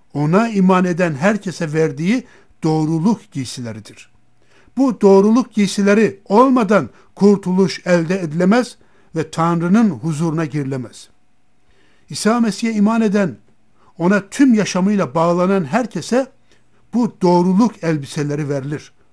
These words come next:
Bunlara sahip olmadan düğüne girmeye çalışmak, kurtuluşa sahip olmadan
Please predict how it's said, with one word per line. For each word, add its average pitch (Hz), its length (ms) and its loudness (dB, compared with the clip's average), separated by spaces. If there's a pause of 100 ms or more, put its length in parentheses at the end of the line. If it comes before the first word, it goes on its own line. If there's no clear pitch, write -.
(760)
Bunlara 165 380 0
sahip 160 320 -4
olmadan 196 580 0
düğüne 170 300 0
girmeye 160 440 -4
çalışmak, 190 500 -4 (380)
kurtuluşa 170 600 -4
sahip 156 320 -6
olmadan 208 480 0